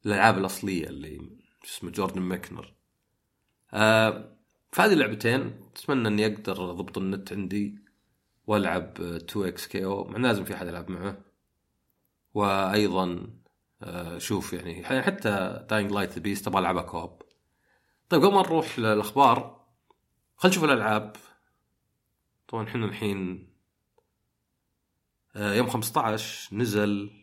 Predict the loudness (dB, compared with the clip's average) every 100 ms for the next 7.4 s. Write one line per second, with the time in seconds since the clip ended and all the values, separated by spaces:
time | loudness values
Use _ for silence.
0 | _ -10 -2 -2 -2 -2 0 -2 -4 -14
1 | _ _ _ _ _ _ _ _ _ _
2 | 2 6 6 4 0 -2 0 0 0 0
3 | 2 2 0 -6 -8 -14 -20 _ _ _
4 | _ _ _ _ _ _ _ _ _ _
5 | _ 0 2 2 -4 -2 -2 -2 -4 -2
6 | 0 0 0 -2 -2 0 0 0 0 2
7 | 2 0 -4